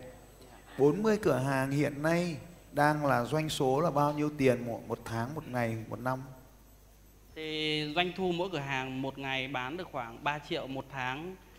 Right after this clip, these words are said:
Speaker 2: Doanh thu trung bình của một hàng, một cửa hàng một ngày bán được khoảng ba triệu.
Speaker 1: À.
Speaker 2: Thì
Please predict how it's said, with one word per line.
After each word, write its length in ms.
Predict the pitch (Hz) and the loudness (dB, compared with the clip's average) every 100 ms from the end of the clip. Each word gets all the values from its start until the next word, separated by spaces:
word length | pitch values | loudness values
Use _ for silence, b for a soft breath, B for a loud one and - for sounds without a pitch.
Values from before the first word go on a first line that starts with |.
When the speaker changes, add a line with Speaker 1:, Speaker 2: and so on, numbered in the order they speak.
| b b - | b b -2
Speaker 2:
Doanh 160 | 170 | 0
thu 100 | 202 185 | 2 2
trung 140 | 196 | 4
bình 200 | 185 147 | 6 4
của 60 | 143 | 2
một 160 | 143 | 0
hàng, 400 | 147 139 139 143 | 2 2 2 0
một 120 | 147 143 | 0 0
cửa 80 | |
hàng 260 | 143 143 135 | 2 2 0
một 60 | 139 | -2
ngày 100 | 139 | 0
bán 120 | 143 | 0
được 60 | 196 | 0
khoảng 140 | 131 | -2
ba 140 | 147 165 | 2 2
triệu. 280 | 170 185 156 - - - - | 2 2 0 -6 -18 -20 -12
Speaker 1:
À. 220 | 104 104 98 98 - | -8 -8 -10 -8 -2
Speaker 2:
Thì 400 | 151 147 147 | 0 2 2